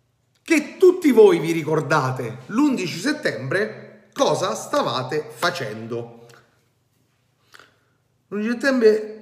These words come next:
è uno, diciamo, dei miei disastri preferiti, se si può dire così, anche non l'ho vissuto per possibilità del caso, penso sia il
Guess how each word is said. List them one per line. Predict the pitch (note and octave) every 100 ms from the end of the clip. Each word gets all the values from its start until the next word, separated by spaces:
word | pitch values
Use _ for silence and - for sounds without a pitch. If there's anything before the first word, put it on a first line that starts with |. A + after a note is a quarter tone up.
| -
è | A3
uno, | B3+ B3+
diciamo, | G#3 G#3 B3+ A#3
dei | F#3 G3
miei | G#3 A#3
disastri | G#3 G#3+ A#3+ A3 G#3
preferiti, | F#3+ G3+ G3 F3 C#3+ B2+ B2+ B2+
se | G3
si | G3 G#3+
può | A#3
dire | A#3 G3+ D3 C#3 -
così, | G#3 G#3+ B3+ - -
anche | A#3+ C4+ B3+ - B3+ B3+ - - - _
non | E3+
l'ho | F#3+
vissuto | G3 G#3+ A#3+
per | G3+
possibilità | G3 G#3 G3+ A#3 A#3+
del | G#3+
caso, | - C4+ A#3+ A3
penso | A3 A3 G3+
sia | A3
il | G#3+